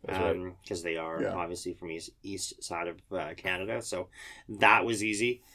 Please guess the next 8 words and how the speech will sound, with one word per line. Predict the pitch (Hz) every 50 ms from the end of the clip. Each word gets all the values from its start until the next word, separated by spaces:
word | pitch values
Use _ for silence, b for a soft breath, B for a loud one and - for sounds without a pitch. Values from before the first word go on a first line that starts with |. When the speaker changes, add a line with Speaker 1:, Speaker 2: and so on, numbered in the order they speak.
| b b -
Speaker 2:
Um, | - 90 90 90 90 95 92 90 - - -
so | - - - 131
they | 117 117 117 110
flew | - - 139 151 143 135
in | 135 147 156 170 175
on, | - 131 123 117 117 117 117 113 113 113 110 B B B _ _ -
uh, | 101 101 95 90 87
Tuesday, | 90 - - 143 143 123 - 98 90 98 123 147 -